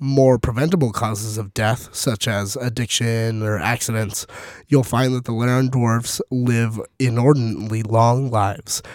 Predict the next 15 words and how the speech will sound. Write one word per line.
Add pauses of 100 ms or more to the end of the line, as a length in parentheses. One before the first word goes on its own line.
(220)
It's
an
entire
group
of
fat, (240)
old,
drunken
dwarves
who
will
just
not
die. (240)
<laughs>